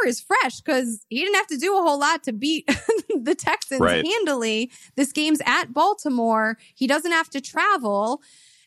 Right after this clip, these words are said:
Speaker 1: And so I think he has a slight advantage here.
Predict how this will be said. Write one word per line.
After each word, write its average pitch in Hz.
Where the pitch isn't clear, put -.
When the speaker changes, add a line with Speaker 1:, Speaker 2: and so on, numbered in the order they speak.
Speaker 1:
And 277
so 302
I 302
think 311
he 339
has 240
a 311
slight 220
advantage 262
here. -